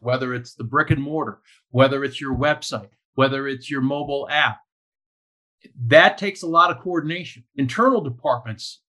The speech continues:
need to be able to communicate with each other and be able to see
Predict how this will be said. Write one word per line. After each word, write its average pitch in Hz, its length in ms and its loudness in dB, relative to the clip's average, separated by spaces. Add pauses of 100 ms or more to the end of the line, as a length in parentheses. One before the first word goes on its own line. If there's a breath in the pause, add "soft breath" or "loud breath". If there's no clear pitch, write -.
need 190 400 -2
to 147 80 -18
be 143 220 -8
able 135 360 -6
to 120 440 -4 (280)
communicate 160 460 -4
with 135 160 -6
each 123 220 -4
other 123 240 0
and 117 80 -2
be 123 160 -4
able 135 180 -6
to 123 80 -14
see 151 580 -8